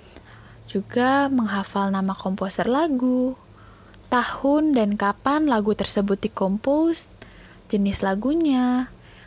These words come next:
tempo markingnya, dan lain-lain. Nah, di sini sudah terlihat bukan bahwa apa yang dipelajari dalam pendidikan musik lebih mendalam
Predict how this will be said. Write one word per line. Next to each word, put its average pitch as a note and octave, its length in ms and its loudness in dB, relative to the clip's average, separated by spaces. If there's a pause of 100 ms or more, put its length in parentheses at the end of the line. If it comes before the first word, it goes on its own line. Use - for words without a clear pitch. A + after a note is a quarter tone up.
(140)
tempo G#3+ 480 0
markingnya, A#3+ 880 0
dan C4+ 320 2
lain-lain. G3 720 -4 (560)
Nah, D4+ 160 2 (800)
di A3 160 0
sini C4+ 400 0
sudah G#3 320 0
terlihat G#3 480 -2
bukan G#3+ 480 -2 (480)
bahwa A3 560 2 (160)
apa D#4+ 400 0
yang D#4+ 80 2
dipelajari A3+ 720 2
dalam G#3+ 320 2
pendidikan G#3 560 0
musik G3+ 480 0 (320)
lebih G#3 320 0
mendalam G#3 720 2